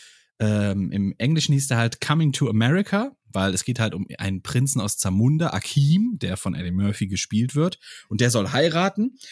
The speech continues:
aber seine Frau ist halt, äh, seine, also seine Versprochene ist halt so eine, so eine, die seit Geburt an darauf trainiert wird, dass sie einem Prinzen versprochen ist.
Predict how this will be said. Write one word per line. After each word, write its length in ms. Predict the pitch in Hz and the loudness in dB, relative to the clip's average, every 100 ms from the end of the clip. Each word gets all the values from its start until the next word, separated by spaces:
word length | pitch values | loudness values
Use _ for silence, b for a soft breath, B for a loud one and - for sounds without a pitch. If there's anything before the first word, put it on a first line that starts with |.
| B - | B -4
aber 200 | 139 131 | 0 2
seine 260 | 127 120 | 2 0
Frau 420 | 113 - 127 156 196 | -2 -4 0 2 2
ist 220 | 139 - | 0 2
halt, 340 | 131 131 135 - | 2 2 0 -4
äh, 200 | 113 110 | -4 0
seine, 160 | 113 107 | 0 0
also 120 | 107 | 2
seine 200 | 107 110 | 2 2
Versprochene 760 | 101 - - 123 160 156 165 | -2 -2 0 2 4 4 2
ist 180 | - - | 0 -2
halt 200 | 117 117 | -2 -2
so 140 | 107 104 | 0 0
eine, 260 | 98 98 B B B B - | 0 -2 B B B B -12
so 100 | - | -6
eine, 240 | - 107 | -2 -2
die 120 | 101 98 | -2 -2
seit 420 | 95 95 - - - - | 0 0 -2 -4 -10 -6
Geburt 400 | 101 123 160 - | -2 2 2 2
an 120 | 131 | 2
darauf 280 | 117 113 107 | 2 0 -4
trainiert 400 | - 117 139 160 | 0 2 2 0
wird, 120 | 131 | -2
dass 140 | 120 - | 0 -2
sie 100 | - | -2
einem 160 | 95 | -4
Prinzen 380 | - 135 170 175 | 0 0 0 0
versprochen 520 | 160 147 - 151 160 | -2 -2 -4 -2 -2
ist. 280 | 151 - | -2 -4